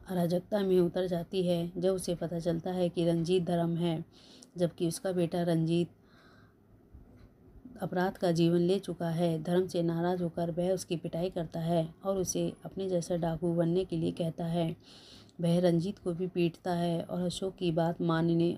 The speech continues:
और उसके नक्शे कदम पर चलने को कहता है। जब एक तामसिक जेके शंकर का अपहरण कर लेता है और उसे हर कीमत पर बंधक बना लेता है, तो चीज़ों को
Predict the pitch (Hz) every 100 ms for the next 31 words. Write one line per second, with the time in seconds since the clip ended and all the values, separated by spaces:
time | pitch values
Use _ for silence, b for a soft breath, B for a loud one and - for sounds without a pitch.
0 | - 196 190 - 180 170 170 165 - 190
1 | 175 170 180 180 165 175 165 185 185 165
2 | 170 165 180 170 170 165 - B B B
3 | B B 175 196 190 180 - 175 170 175
4 | 175 165 - 170 165 180 175 170 170 185
5 | 175 165 170 170 - 190 180 160 165 165
6 | 175 170 B B B B - 185 175 -
7 | 175 175 160 190 180 175 185 - 175 170
8 | 165 175 175 170 185 170 - 170 170 170
9 | 160 180 180 170 185 190 170 170